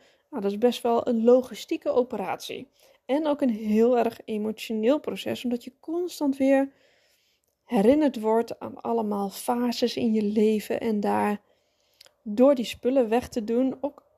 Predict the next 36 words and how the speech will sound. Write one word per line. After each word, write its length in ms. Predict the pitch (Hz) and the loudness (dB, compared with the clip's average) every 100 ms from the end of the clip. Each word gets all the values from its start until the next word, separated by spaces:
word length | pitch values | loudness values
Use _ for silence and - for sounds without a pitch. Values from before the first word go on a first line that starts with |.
| - | -6
ook 180 | 330 | -4
voor 240 | - 349 330 | -2 2 4
je 120 | 254 | 4
gevoel, 400 | 247 - 277 - | 0 -4 -4 -2
ook 220 | 330 - - | -4 -4 -6
afstand 640 | - 247 - - 208 196 | -4 -2 -4 -2 -2 0
definitief 680 | 196 196 202 202 208 208 | 0 0 -2 -4 -6 -8
van 160 | - 208 | -4 -2
neemt. 400 | 202 196 196 - _ _ _ _ _ _ _ | 0 -2 -6 -12 _ _ _ _ _ _ _
En 140 | - 254 | 0 2
aan 80 | |
de 80 | 262 | 2
andere 280 | - 311 269 | 0 0 -2
kant 400 | - 208 196 190 | -4 -4 -4 -2
weet 240 | 262 285 | -2 -2
ik 180 | 233 208 | -2 -4
dat 140 | 262 269 | -4 -4
ik 140 | 262 | -2
daar 200 | 247 240 | -2 -2
nooit 460 | 226 233 277 302 - | 2 4 4 0 -6
afstand 480 | 226 - 196 208 | -10 -6 -4 -4
van 200 | - 208 | -4 -6
neem. 280 | 196 196 214 | -2 0 0
Want 180 | 226 220 | 0 0
die 160 | 240 226 | 0 2
herinneringen 680 | 208 202 262 285 226 214 233 | 2 4 4 4 2 2 2
en 60 | |
die 120 | 233 | 0
emotie, 520 | 254 240 240 277 - 226 | 0 2 2 2 -2 -6
die 80 | |
blijven 340 | 254 285 277 - | -2 -2 -2 -4
altijd 340 | 262 285 233 | -2 0 0
bij 260 | 196 233 269 | 2 4 4
me. 220 | 220 247 - | 2 -4 -10
Maar 140 | 247 - | -14 -4
toch, 400 | 277 - - | -2 -2 -10